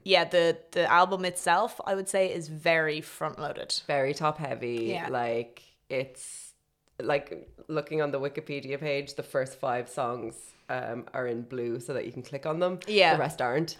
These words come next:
Speaker 1: Yeah.
Speaker 2: So, <laughs> so we've Unwanted, Tomorrow, Anything But Ordinary, Things I'll Never Say, My World, which I do think we should talk about.
Speaker 1: <laughs> Okay, yeah,
Speaker 2: Um,
Speaker 1: okay, yeah.
Speaker 2: Nobody's Fool, Too Much to Ask, and Naked. Um, I was listening to My World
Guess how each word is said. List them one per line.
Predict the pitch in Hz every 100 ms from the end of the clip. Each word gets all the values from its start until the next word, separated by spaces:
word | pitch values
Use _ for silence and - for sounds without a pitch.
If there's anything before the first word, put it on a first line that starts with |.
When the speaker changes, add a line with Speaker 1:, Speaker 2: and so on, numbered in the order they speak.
| - - -
Speaker 1:
Yeah. | 165
Speaker 2:
So, | 180 220 285 349 392 415 381 - 453 480
<laughs> | 349
so | - 214
we've | 196 185
Unwanted, | 208 226 214 190 190 190 180
Tomorrow, | - 185 165 160 156 151 151 - - _ -
Anything | 175 175 180 180
But | 165 156
Ordinary, | 151 147 143 139 139 135 139 - -
Things | 175 165
I'll | 156
Never | 147 143
Say, | 147 143 135 135 131 - - _
My | 156 160 170
World, | 165 160 151 135 143
which | 147 143
I |
do | 139 147
think | 143 135
we |
should | 135 -
talk | 143 135
about. | 139 123 127
Speaker 1:
<laughs> | 247
Okay, | 202 240 220 196 -
yeah, | 190 170 147
Speaker 2:
Um, |
Speaker 1:
okay, | 147 185 -
yeah. | 185
Speaker 2:
Nobody's | 180 185 180 175
Fool, | 170 156 156 156
Too | 190
Much | 160 160
to | 151
Ask, | 135 143 -
and | 143 151
Naked. | 147 143 135 131 - -
Um, | 143 147 143 151 151 - - - - _ _ _
I | 240
was | 294
listening | 392 440 403
to | 302
My | 226 214
World | 180 165 165 175 -